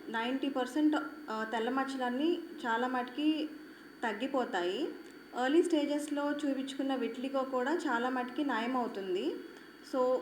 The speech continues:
మీ దగ్గరలో ఉన్న డర్మటాలజిస్ట్‌ని కలిసి, ఆ, విటిలిగో గురించి మరింత అవేర్‌నెస్ తెచ్చుకుని, కరెక్ట్గా ట్రీట్మెంట్ వాడి,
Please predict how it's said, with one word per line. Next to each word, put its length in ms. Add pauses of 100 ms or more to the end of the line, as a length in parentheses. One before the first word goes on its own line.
(100)
మీ 140
దగ్గరలో 460
ఉన్న 200
డర్మటాలజిస్ట్‌ని 840
కలిసి, 580 (760)
ఆ, 320
విటిలిగో 420
గురించి 520
మరింత 460
అవేర్‌నెస్ 680
తెచ్చుకుని, 540
కరెక్ట్గా 420
ట్రీట్మెంట్ 560
వాడి, 500